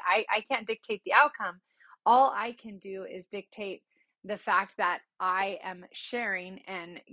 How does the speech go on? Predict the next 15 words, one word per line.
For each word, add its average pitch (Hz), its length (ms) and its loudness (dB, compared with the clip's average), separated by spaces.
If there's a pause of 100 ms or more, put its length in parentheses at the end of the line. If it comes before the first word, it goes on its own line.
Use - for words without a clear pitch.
giving 208 360 -2
my 190 480 0
ideas 185 720 -2 (380)
to 214 480 0 (280)
the 208 120 0
group 196 540 -2
or 196 300 2
to 196 340 -4
the 185 80 -8
person 190 380 -8
that 180 100 -6
I'm 180 140 -6
talking 220 480 0
to. 160 100 -8 (540)
And 190 440 -2